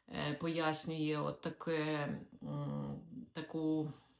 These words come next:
скажем, такий стан суперпозиції, стан свідомості. Тобто людина пояснює те, і про це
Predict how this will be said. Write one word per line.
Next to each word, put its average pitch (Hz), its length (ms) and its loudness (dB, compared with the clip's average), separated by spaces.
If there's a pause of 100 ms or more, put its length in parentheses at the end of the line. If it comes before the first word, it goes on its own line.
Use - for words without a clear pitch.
(1080)
скажем, 151 800 4 (2000)
такий 170 280 0
стан 165 680 4
суперпозиції, - 1000 -2
стан 139 300 0
свідомості. - 720 -2 (1400)
Тобто 175 600 6
людина 170 920 4 (1000)
пояснює 165 580 4
те, 190 440 4
і 156 40 6
про 156 180 -2
це 165 560 2